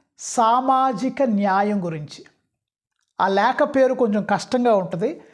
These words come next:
రేరుమ్ నవారుమ్ అనే ఒక ఎన్సిక్లికల్ని ఆయన రాశారు. దాంట్లో దేని గురించి రాశారంటే, సామాజిక న్యాయం, సంఘంలో, సమాజంలో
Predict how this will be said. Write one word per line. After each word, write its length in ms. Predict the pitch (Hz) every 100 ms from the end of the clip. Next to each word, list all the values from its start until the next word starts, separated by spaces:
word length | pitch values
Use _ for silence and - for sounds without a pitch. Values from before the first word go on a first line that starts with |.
| _ _ -
రేరుమ్ 760 | 180 220 254 302 302 311 269
నవారుమ్ 680 | 202 202 220 220 214 220 175 - - _ _ _ 214
అనే 180 | 226
ఒక 220 | 233 208 208
ఎన్సిక్లికల్ని 1000 | 185 226 269 277 262 240 240 214 233
ఆయన 120 | 247 202
రాశారు. 580 | 170 196 214 - - - _ _ _ _ _ _ _ _ -
దాంట్లో 420 | 214 269 339 349
దేని 320 | 240 254 330
గురించి 300 | 330 330 302
రాశారంటే, 640 | 269 254 262 240 233 330 381 - - -
సామాజిక 800 | - 240 269 330 339 320 330 320
న్యాయం, 480 | 269 233 269 269 170 - _ _ _ _ _ _ _ _ -
సంఘంలో, 920 | - 240 269 294 302 294 294 285 -
సమాజంలో 1000 | - 220 214 247 294 294 285 277 269 240